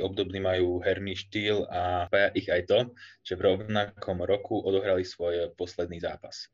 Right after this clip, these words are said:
Týchto hráčov sme si vybrali aj preto, že tento posledný zápas odohrali v roku dve-, dvetisícšestnásť,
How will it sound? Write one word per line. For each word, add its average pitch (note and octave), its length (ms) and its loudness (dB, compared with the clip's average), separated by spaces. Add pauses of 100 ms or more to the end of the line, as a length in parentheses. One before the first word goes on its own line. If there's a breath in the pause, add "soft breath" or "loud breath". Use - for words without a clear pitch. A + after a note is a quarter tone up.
(120)
Týchto A#2 320 0
hráčov G#2+ 600 4
sme A2 160 0
si G#2 320 -4 (240)
vybrali G2+ 400 4
aj - 80 -2
preto, G2 320 2
že F#2 320 2
tento G2 320 -4
posledný F#2+ 560 0
zápas F2+ 400 2
odohrali F#2 480 2
v F2+ 80 -2
roku - 160 -14
dve-, F2 240 -2
dvetisícšestnásť, - 1700 -2